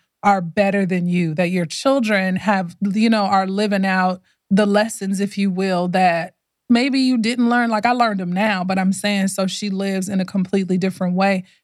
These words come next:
And so I'm just so, so thankful and grateful for so many of my prayers being answered, just, like, even through her life. Uh, I'm excited about, you know, just about her being, um, being a wife. But she's always, since she was even younger,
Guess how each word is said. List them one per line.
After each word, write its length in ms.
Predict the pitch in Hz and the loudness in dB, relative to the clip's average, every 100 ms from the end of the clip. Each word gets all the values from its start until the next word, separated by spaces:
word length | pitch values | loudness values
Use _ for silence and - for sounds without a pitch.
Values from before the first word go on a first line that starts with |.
| - | -4
And 80 | 202 | -2
so 80 | 202 | 0
I'm 100 | 190 | 0
just 320 | 190 185 - | -2 -2 -4
so, 300 | 214 220 220 | 0 2 0
so 300 | 208 208 196 | -2 -2 0
thankful 420 | 196 190 190 185 | 0 0 -2 -4
and 140 | 185 185 | -2 0
grateful 360 | 190 190 190 | -2 -2 -6
for 200 | 180 185 | -4 -4
so 260 | 180 196 190 | -2 0 2
many 240 | 190 185 | 2 0
of 80 | 185 | 0
my 140 | 185 | -2
prayers 420 | 180 - 185 180 175 | -2 0 0 0 -2
being 220 | 190 185 | -2 0
answered, 480 | 190 190 190 185 190 | 0 0 -2 -4 -2
just, 200 | 190 - | -2 -2
like, 160 | 185 | -2
even 300 | 190 185 175 | -2 -2 -2
through 160 | 175 190 | -2 0
her 180 | 190 185 | 2 2
life. 360 | 190 185 185 _ _ _ - | 2 0 -2 _ _ _ 0
Uh, 200 | 202 190 | 2 4
I'm 160 | 202 185 | 2 0
excited 640 | - - 196 202 202 185 _ _ - | -2 0 2 2 -2 -4 _ _ -2
about, 420 | 190 208 190 190 - | 2 2 2 -2 -2
you 100 | 311 | 2
know, 160 | 247 | 2
just 160 | 214 226 | 0 -2
about 240 | 214 220 | 2 2
her 140 | 208 208 | 2 0
being, 280 | 208 196 196 | 0 -2 0
um, 380 | 196 190 190 185 _ _ _ | 0 2 0 -4 _ _ _
being 300 | - 226 196 - | 0 0 0 0
a 60 | |
wife. 480 | 196 185 180 247 - - | 2 2 0 -4 -6 0
But 300 | 208 196 - _ _ - | 0 0 -6 _ _ -12
she's 280 | - 247 - | -6 -4 2
always, 760 | 240 302 294 214 202 202 - | 2 2 0 0 0 -4 -8
since 280 | - 240 233 | -4 -2 -2
she 100 | - | -2
was 220 | 233 208 | -4 -4
even 300 | 226 208 202 | -2 -2 0
younger, 560 | 202 208 233 190 202 | 0 0 0 -2 -6